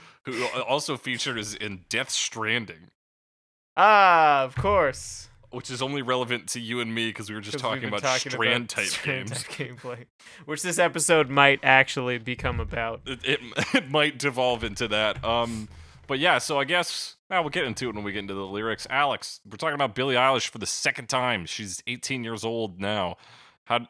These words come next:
Speaker 1: how do those two facts make, don't, like, directly respond to the fact that she's eighteen. I was just throwing that in.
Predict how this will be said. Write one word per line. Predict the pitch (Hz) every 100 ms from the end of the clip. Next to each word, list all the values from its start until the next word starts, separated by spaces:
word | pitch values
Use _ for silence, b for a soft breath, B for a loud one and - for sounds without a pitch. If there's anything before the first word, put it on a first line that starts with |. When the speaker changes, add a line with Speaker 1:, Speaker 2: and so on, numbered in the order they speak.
| -
Speaker 1:
how | 131
do | 127 110
those | 104 117 113 -
two | 123
facts | 113 120 107 -
make, | 117 113
don't, | 139 -
like, | 143 123
directly | 165 123 - 123
respond | 107 - 113 113
to |
the | 95
fact | 104 101
that | 95
she's | 107 95
eighteen. | 98 - 92
I | 90
was | 101 98
just | 98
throwing | 110 104 95
that | 92
in. | 87 92